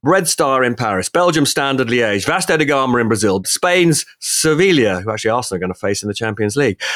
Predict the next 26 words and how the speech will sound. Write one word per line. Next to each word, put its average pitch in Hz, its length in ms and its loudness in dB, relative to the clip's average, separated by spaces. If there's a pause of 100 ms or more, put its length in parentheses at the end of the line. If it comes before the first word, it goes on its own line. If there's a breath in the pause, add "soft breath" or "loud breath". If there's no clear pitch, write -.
(120)
That's 107 220 -8
my 107 120 -2
team. 98 280 -4 (280 loud breath)
Club 110 140 -4
in 110 160 2
Melbourne 170 380 2
in 151 120 2
Australia, 170 800 2
and 151 120 4
they've 151 120 2
got 151 120 2
a 147 40 0
stake 143 520 0
in 147 360 4
Germany's 139 540 2
Hertha. 165 420 0 (240 loud breath)
And 180 160 0
they 185 120 2
are, 180 280 2 (300 loud breath)
you 170 60 4
know, 160 80 2
they're 170 140 2
part 190 300 0
of 170 100 0
a 175 100 2
trend 175 720 -2